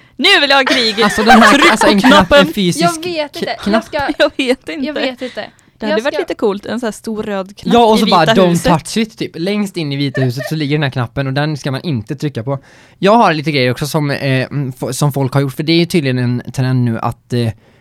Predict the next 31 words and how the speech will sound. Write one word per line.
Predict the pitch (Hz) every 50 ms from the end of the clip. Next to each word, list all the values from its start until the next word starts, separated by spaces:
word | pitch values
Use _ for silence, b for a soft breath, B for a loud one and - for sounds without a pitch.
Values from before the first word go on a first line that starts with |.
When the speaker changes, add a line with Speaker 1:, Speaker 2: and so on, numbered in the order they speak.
| b b b
Speaker 2:
eh, | - - 117 113 110 -
med | - 131 131 -
tanke | 143 135 123
på | 123
att | 127 -
Trump | - 120 110 110 104 104
vann | 113 113 127 143 139
så | - 123
vann | 120 117 113
Speaker 3:
Ja. | 110 113
Speaker 2:
ju | 120
även | 120 117 110 101
hans, | 104 104 101 104 104 -
alltså | 110 104 113
republikanerna | 101 104 - 107 101 104 104 - 101 101 107 117 123 127
eller | 123 113
så | - 90
här. | 120 135 _ _ -
Speaker 1:
Mm. | 220 214 214
Speaker 2:
Eh, | 220 113 98
och | 123
de | 117 120 117 113
folket | - 123 113 107 - 127
som | - 123
röstade | 120 123 - - 110 -
på | 120
honom | 117 113 107 101
har | 101 104
ju | 104 104 107 107 - _ _ _ _ _
enligt, | - 127 117 110 110 110 110 - _ - -
eh, | 110 107